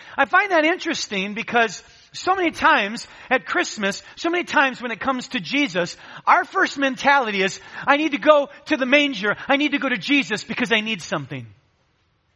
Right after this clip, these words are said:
And if you look at these wise men who traveled so far, some historians believe that they traveled for two years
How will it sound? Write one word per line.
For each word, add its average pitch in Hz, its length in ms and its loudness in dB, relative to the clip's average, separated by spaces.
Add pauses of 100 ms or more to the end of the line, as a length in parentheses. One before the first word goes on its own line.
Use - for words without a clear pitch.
(1400)
And 285 120 8
if 285 100 0
you 285 120 0
look 359 200 2
at 349 140 0
these 269 240 2 (140)
wise 285 400 4
men 277 160 2
who 247 120 -6
traveled 247 600 0
so 349 340 -2
far, 269 480 4 (240)
some 330 380 2
historians 277 760 -2 (200)
believe 269 380 0
that 269 120 -4
they 247 140 0
traveled 254 500 0
for 226 160 -6
two 311 300 -2
years 214 640 -2